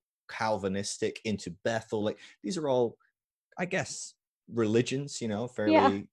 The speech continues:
Speaker 1: um, can be quite black and white religions, but, you know, quite a bit of change along the way. And so h-, how did you find that in your process? Did you, did you find yourself being,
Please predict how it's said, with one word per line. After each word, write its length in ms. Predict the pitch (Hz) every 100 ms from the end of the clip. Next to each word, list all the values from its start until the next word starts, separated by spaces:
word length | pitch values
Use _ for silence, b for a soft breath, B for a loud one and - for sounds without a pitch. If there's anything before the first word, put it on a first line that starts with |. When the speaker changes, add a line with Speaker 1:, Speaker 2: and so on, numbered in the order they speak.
| -
Speaker 1:
um, 420 | 95 92 90 - -
can 240 | 120 107
be 100 | 101
quite 240 | - 101 -
black 200 | 98 -
and 80 | 95
white 140 | 107
religions, 380 | 98 98 104 98 -
but, 200 | 127 113 B B B _ _ 175
you 80 | 151
know, 220 | 113 123 _ _
quite 160 | - 160
a 40 | 151
bit 120 | -
of 60 |
change 440 | - - 135 160 139
along 240 | 123 127
the 80 | 123
way. 300 | 120 131 156
And 140 | 135 120
so 260 | 127 123 B B B B B
h-, 60 | -
how 200 | - 160 190
did 180 | 190
you 140 | 175 139
find 420 | - 143 170 151
that 180 | 107 -
in 180 | 110 107
your 280 | 104 95 92 -
process? 420 | 107 95 87 -
Did 160 | 113 113
you, 480 | 123 120 113 101 - _ - - 120
did 140 | -
you 60 | 117
find 160 | 143 135
yourself 300 | - 127 -
being, 400 | 117 110 98